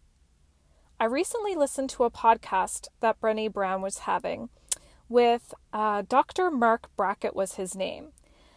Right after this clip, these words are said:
This podcast was all about giving people the permission to feel, and it really got me thinking about how oftentimes we ask someone how they are feeling, and I'm not really a hundred percent sure that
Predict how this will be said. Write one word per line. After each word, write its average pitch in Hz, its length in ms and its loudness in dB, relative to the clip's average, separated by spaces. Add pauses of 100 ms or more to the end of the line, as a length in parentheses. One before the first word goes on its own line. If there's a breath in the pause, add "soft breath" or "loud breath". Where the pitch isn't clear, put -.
(140 soft breath)
This 277 140 8
podcast - 640 2
was 330 100 -2
all 220 240 2
about 269 240 0
giving 240 300 -2
people 214 360 -6
the 208 120 -6
permission 220 540 -8
to - 120 -8
feel, - 480 -6 (160)
and 233 80 -2
it - 100 -4
really 302 280 2
got 311 200 2
me 247 120 -4
thinking 202 480 -8
about 185 320 -2
how - 300 0
oftentimes 240 1000 0
we 214 140 -6
ask 196 320 0
someone 190 440 -4 (340 soft breath)
how 269 200 8
they 320 140 4
are 285 100 8
feeling, 240 560 0 (580 soft breath)
and 285 100 0
I'm 381 60 4
not 571 280 4
really 453 200 8
a - 120 0
hundred 370 220 0
percent 311 380 -2
sure 294 400 4
that 233 300 6